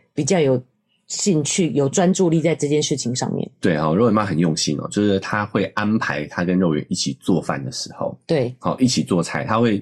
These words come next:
Speaker 2: 准备一些简单的东西让肉圆去做。
Speaker 1: 是。
Speaker 2: 好，比如说先切好大块，让她切小块这样子。
Speaker 1: 对。
Speaker 2: 哦，但你会发现呢，她在切的时候，因为我们会无聊嘛。
Speaker 1: 对啊，因为她切很慢嘛。
Speaker 2: <laughs> 切很慢。
Speaker 1: 对啊。
Speaker 2: 对，然后所以我们就拿手机起来看，
Speaker 1: 对。
Speaker 2: 然后她就会觉得无聊了。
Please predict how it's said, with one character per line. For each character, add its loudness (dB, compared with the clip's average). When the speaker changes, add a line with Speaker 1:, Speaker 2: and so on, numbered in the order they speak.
Speaker 2:
准 0
备 2
一 4
些 0
简 -4
单 -2
的 0
东 2
西 4
让 2
肉 2
圆 -6
去 -2
做。 -4
Speaker 1:
是。 0
Speaker 2:
好， -2
比 -4
如 0
说 0
先 0
切 0
好 0
大 -4
块， -6
让 -2
她 -2
切 0
小 -4
块 -4
这 -2
样 -6
子。 -12
Speaker 1:
对。 0
Speaker 2:
哦， 0
但 4
你 6
会 4
发 2
现 2
呢， 2
她 -2
在 2
切 2
的 4
时 -2
候， 4
因 2
为 2
我 -2
们 -2
会 2
无 0
聊 -2
嘛。 -14
Speaker 1:
对 4
啊， 4
因 2
为 2
她 2
切 2
很 2
慢 4
嘛。 0
Speaker 2:
<laughs> -
切 4
很 -2
慢。 0
Speaker 1:
对 4
啊。 4
Speaker 2:
对， 2
然 2
后 4
所 2
以 4
我 4
们 0
就 4
拿 4
手 -4
机 0
起 -2
来 -8
看， -6
Speaker 1:
对。 0
Speaker 2:
然 2
后 2
她 0
就 2
会 4
觉 2
得 4
无 0
聊 0
了。 -6